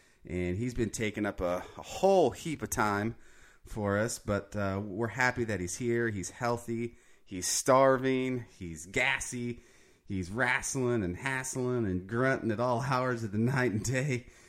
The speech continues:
But we love him so much. So welcome to the world, uh, little Apatana,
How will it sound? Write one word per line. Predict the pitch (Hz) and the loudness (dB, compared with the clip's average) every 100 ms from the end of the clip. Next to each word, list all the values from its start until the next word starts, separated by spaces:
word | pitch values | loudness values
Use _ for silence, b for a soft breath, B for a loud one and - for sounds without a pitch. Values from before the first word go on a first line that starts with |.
| B B | B B
But | - 131 | -2 2
we | 143 | 2
love | 143 151 143 | 4 4 4
him | 139 139 | 2 2
so | - - 151 139 | 0 0 2 4
much. | 120 92 82 | 2 0 -2
So | - - 104 95 98 | -4 0 2 2 2
welcome | 104 135 147 135 | 4 4 4 0
to | 117 98 | -2 -4
the | 98 | -4
world, | 117 131 127 120 - b b b - | 0 2 2 0 -2 b b b -8
uh, | 95 98 101 101 | -2 2 2 2
little | 104 117 120 104 | 0 0 2 0
Apatana, | - 127 117 107 101 92 85 82 82 | 0 -2 0 0 2 2 0 -2 -4